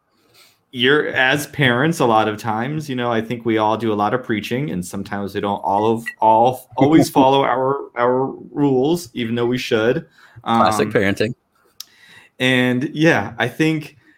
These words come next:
Speaker 1: she, Ahsoka is the best of what Anakin could have been, plus some, because she's
Speaker 2: Right.
Speaker 1: amazing. But,
Speaker 2: Mm-hmm.
Speaker 1: um, I love that.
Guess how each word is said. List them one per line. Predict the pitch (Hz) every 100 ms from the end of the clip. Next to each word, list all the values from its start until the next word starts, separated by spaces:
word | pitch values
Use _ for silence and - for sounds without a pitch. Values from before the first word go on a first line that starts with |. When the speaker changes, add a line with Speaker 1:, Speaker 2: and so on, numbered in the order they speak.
| _ _ _
Speaker 1:
she, | - - - 156 156 160
Ahsoka | 147 147 170 180 208 208 - -
is | 143 131 127 131 127 - _ _ _
the | 131 127
best | 113 120 117 113 123
of |
what | 107 104
Anakin | 101 104 101 98 95
could | - 98
have | 87 -
been, | 82 64 90 _ _ _ _ - -
plus | - 110 -
some, | 82 69 - _
because | 117 113 101
she's | 107 92
Speaker 2:
Right. | 87 82
Speaker 1:
amazing. | - 113 - _ _ -
But, | 120 101
Speaker 2:
Mm-hmm. | 98 90 98 - 123
Speaker 1:
um, | 120 107 95 92 - - - _ _ _ _ _ -
I | 139
love | 139 143 160 185 165 143
that. | 131 113 107 -